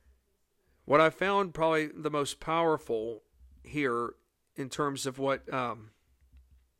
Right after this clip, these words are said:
this T V monitor, uh, picked up on,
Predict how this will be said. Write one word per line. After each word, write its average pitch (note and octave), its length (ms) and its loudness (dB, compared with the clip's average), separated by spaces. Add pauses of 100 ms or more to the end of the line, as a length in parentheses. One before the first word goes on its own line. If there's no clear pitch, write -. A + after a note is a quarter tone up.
(120)
this - 240 -8
T E3+ 240 -2
V C#3+ 160 -2
monitor, B2 720 -4
uh, A2+ 200 -4 (100)
picked - 280 -8
up C#3+ 240 -2
on, A2+ 380 -8